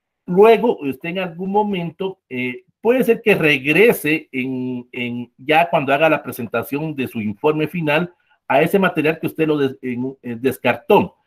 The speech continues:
Pero usted va a indicar por qué, eh, cuáles fueron las razones de, de descartar ese tipo de material. Usted puede, si quiere, descartar a Sigmund Freud, si está estudiando psicología,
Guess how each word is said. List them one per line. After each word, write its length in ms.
Pero 260
usted 240
va 80
a 40
indicar 580
por 300
qué, 360
eh, 180
cuáles 320
fueron 240
las 120
razones 520
de, 440
de 260
descartar 520
ese 160
tipo 280
de 60
material. 480
Usted 300
puede, 300
si 160
quiere, 400
descartar 540
a 180
Sigmund 380
Freud, 240
si 80
está 100
estudiando 320
psicología, 640